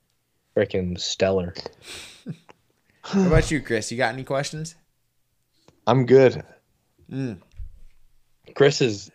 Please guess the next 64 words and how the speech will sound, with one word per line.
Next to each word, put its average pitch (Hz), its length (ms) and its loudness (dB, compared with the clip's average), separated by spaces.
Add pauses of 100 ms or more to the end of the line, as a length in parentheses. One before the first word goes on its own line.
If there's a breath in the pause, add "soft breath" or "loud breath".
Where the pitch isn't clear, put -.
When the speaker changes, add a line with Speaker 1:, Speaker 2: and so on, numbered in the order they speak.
Speaker 1:
getting 123 260 0
the 104 120 -2
heavy 113 320 2
eyes 113 260 4
already. 101 420 0
Speaker 2:
I 120 120 0
can 104 180 -10
see 123 240 -6
that. 90 340 -2
Speaker 1:
We're 131 100 0
going 143 200 4
on 117 140 2
eleven 113 340 2
o'clock 110 460 -2
here. 95 320 -6 (100)
Speaker 2:
Oh, 113 60 -4
yeah, 110 100 0
Speaker 3:
You're 104 80 2
Speaker 2:
I 107 60 -2
Speaker 3:
pushing 170 240 -2
Speaker 2:
suppose. 98 120 2
Speaker 3:
eleven. 113 560 2
Speaker 2:
I 113 60 2
Speaker 3:
My 120 60 6
Speaker 2:
s-, 131 100 2
Speaker 3:
bedtime's 113 420 0
ten. 117 340 -4
Speaker 2:
I 110 100 0
forgot. 98 480 -2
I 104 60 -10
forgot 104 260 -2
you 85 80 -8
guys 90 180 -6
were 95 80 -4
out 90 80 -4
there. 85 180 -10 (120)
All 135 100 6
right. 117 220 4 (340)
We'll 117 120 -4
close 104 260 -2
her 98 100 0
out 92 120 -2
then. 87 100 -10
We'll 104 100 -4
let 101 160 -4
you 92 60 0
go 92 100 -2
to 90 80 -4
bed. 87 220 -6 (480 soft breath)
So, 123 300 4
Speaker 1:
<laughs> - 1500 -8
Speaker 2:
thank 123 120 -2
Speaker 1:
I'm 139 80 0
Speaker 2:
you, 139 60 -4
Speaker 1:
proud. 156 260 6
Speaker 2:
guys. 139 80 6
Speaker 1:
I'm, 147 220 -6
I'm 143 220 -2
up 147 160 -4
later 135 320 2
than 117 200 -6
Chris, 131 360 -4
doing 120 320 -4
better. 110 400 0